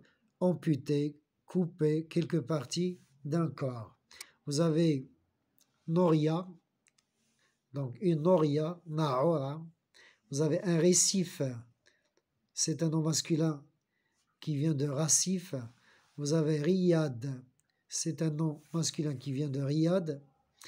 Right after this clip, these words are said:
Vous avez le Sahara, nom masculin qui vient de Sahara.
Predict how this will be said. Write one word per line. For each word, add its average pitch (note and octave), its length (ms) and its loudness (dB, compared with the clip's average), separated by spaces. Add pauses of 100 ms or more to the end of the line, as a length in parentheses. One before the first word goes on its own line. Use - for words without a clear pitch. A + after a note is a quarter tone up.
(380)
Vous C#3+ 160 -2
avez D#3+ 200 4
le D3+ 80 2
Sahara, E3 680 2 (380)
nom D#3 260 0
masculin D3+ 580 -2
qui D3 160 -6
vient C#3 180 -2
de C3 140 -4
Sahara. F3+ 600 -2